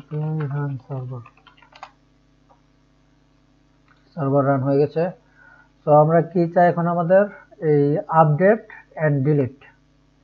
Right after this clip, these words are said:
এই দুইটা functionality চাচ্ছি এখন। তো এখন আমরা, আহ, first of all তো আমাদের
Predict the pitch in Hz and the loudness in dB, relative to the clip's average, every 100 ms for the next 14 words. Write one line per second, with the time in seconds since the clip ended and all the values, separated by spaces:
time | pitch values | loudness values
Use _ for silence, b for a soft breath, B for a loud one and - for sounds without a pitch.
0 | _ _ _ _ _ _ _ b b b | _ _ _ _ _ _ _ b b b
1 | b _ - 165 151 160 170 190 190 160 | b _ -6 -2 0 2 4 2 2 -4
2 | 135 156 156 151 139 - 120 113 110 _ | -4 -6 -4 -2 -2 -2 -10 -10 -12 _
3 | _ _ _ _ _ _ _ _ 147 139 | _ _ _ _ _ _ _ _ -2 -2
4 | 147 147 147 143 139 156 - _ _ _ | -2 -2 -2 0 0 -2 -8 _ _ _
5 | _ _ _ - 156 143 139 139 _ - | _ _ _ -12 -4 -2 -2 -6 _ -4
6 | 143 - 165 170 165 170 156 156 160 | -4 -4 -4 0 0 2 0 0 -2